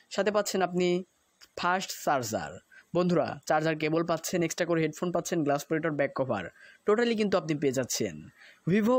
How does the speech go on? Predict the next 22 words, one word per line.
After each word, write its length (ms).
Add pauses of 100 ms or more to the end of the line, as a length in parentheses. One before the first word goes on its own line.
ওয়াই 160 (100)
টোয়েন্টি। 360 (640)
এই 180
মোবাইল 240
ফোনটি 280
অল্প 140 (120)
কিছুদিন 300
ইউজ 200
কন্ডিশন, 400 (480)
চার 240
জিবি 240
চৌষট্টি 380
জিবি। 240 (400)
বাংলাদেশের 640
যে 120
কোনো 180
প্রান্ত 220 (120)
থেকে 220
আপনি 200
এই 80
প্রোডাক্টটি 360 (440)
অর্ডার 180